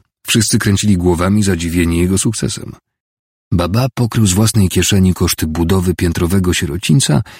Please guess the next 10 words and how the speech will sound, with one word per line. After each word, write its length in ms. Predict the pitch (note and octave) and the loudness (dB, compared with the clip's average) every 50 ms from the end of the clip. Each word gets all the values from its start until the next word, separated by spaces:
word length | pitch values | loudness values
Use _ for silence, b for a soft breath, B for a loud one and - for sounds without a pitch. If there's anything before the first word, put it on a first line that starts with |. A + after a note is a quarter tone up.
| B B B B _ | B B B B _
tuż 180 | - F#3+ D#3 | -2 0 2
opodal 380 | D#3 B2 - B2+ A#2 A2+ A2 G2+ | 2 0 0 0 2 2 2 2
głównego 520 | F2 F2+ F2+ F2 F2 G2+ G#2+ G2+ G2 F#2 | 2 0 0 2 2 2 4 4 4 2
odcinka 640 | F2 E2+ - - - F#2+ F#2 F2 - F#2 F2 E2+ E2 - _ _ _ _ - F#2+ D#2 G#2 | 2 0 -4 -2 0 0 2 2 2 0 0 0 -2 -6 _ _ _ _ -4 0 0 2
Jademajwand 1200 | A2 A#2 A2 A2+ A2 G#2+ G2+ F#2 F2+ E2 D#2+ E2 E2 D2+ C2 D2+ - - - - - - _ _ - | 2 2 2 4 4 4 4 2 0 -2 -2 -4 -4 -4 -6 -10 -14 -18 -18 -20 -20 -20 _ _ -2
na 220 | B2+ B2+ C3+ C#3 | 0 0 0 0
południe 580 | - - B2+ A#2 G#2+ G#2+ A2 G2+ G2 G#2 G#2 G2 | 0 0 2 2 4 4 2 4 4 4 4 4
od 100 | F#2+ F2 | 2 2
rzeki 280 | F2 F#2 F2 - F#2 | 0 -2 -2 -2 -6
Kabul. 400 | - - - - - - - - | -6 -6 -10 -10 -12 -12 -12 -14